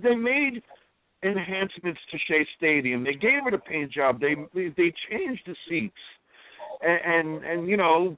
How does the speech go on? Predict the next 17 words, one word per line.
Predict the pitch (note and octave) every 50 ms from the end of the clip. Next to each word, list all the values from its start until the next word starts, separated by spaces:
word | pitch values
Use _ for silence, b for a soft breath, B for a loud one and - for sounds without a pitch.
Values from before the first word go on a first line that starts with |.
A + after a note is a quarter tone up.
| - -
put | - G#3 - _ -
pennants | - G3+ G3 F#3+ F#3 -
on | F#3 F3+ F3+ E3+
the | E3
outfield | E3 D#3+ D#3+ E3+ - - F3 F3 E3
wall | D#3 D#3 E3 E3+ E3+ E3+ E3 D#3
and, | D#3 D#3 D3+ D#3+
and | - - F#3+ F3+ F3+ F#3 F#3+ F3+ -
did | C#4+ D4 -
a | A4 -
couple | G#3 G#3+ G#3+ G#3 F#3+
of | F3+ -
things | - F#3+ F#3 F3+ F3+ - - B B B B B B B _
to | - G#3
make | G3+ A3 A3+ A3 -
it | G#3+ F#3+
more | F3+ F3+ F#3+ G3 G#3 G#3 G3+ -